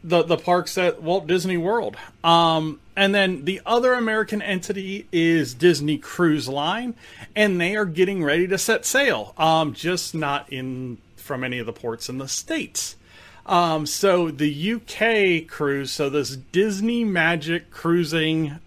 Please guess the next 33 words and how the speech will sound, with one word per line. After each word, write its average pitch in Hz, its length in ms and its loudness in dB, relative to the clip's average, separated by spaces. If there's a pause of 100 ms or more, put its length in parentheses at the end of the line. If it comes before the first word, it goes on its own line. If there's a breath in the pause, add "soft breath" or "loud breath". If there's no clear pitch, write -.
over 151 340 2
in 151 120 0
the 147 80 0
U 156 200 -2
K, 151 440 2 (400 loud breath)
is 165 180 0
going 285 220 0
to 269 80 0
start - 280 0
cruising 208 380 -2
on 185 200 0
July 180 280 0
seventeenth, 180 720 -2 (400 loud breath)
uh, 175 340 4
or 165 180 6
July 160 300 2
thirteenth. 202 640 -6 (720)
I 165 80 4
can't 180 240 -2
even 165 200 -2
read 156 180 -4
my 156 200 -4
own 156 140 -2
writing. 139 440 -4 (140 loud breath)
That's 180 240 0
how 190 160 0
much 170 280 -4
of 165 160 -4
a 156 120 -2
hurry 208 340 -2
I 135 100 0
was 123 220 -6
in 123 320 -6